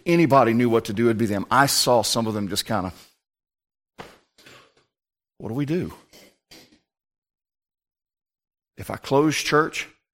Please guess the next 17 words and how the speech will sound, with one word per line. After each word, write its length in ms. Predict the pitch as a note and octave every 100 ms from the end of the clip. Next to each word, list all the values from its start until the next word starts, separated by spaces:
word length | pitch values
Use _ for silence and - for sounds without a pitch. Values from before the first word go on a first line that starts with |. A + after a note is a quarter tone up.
| _ _ _ _ _ _ _ _ _ _ _
all 240 | - G2+ A#2
of 60 |
my 120 | B2
brethren, 480 | A2+ C3+ C#3+ A2+ B2 A#2 _ _ _
my 160 | - F#2
encouraging 500 | G2 A#2+ B2+ B2 C3
brethren, 300 | C#3 B2 G#2+
are 40 |
gonna 120 | G#2 G#2
say, 160 | A#2
"I'm 120 | A2
a 40 | A2+
compromiser." 680 | - D#3 A#2+ F2+ D#2 E2+ G2 _ _ _ _ _ _ _ _ _ _ _ _ _ _ _
If 140 | - A2
I 60 |
open 320 | G#2+ B2+ C#3+ C#3
church, 480 | D3 D#3 - -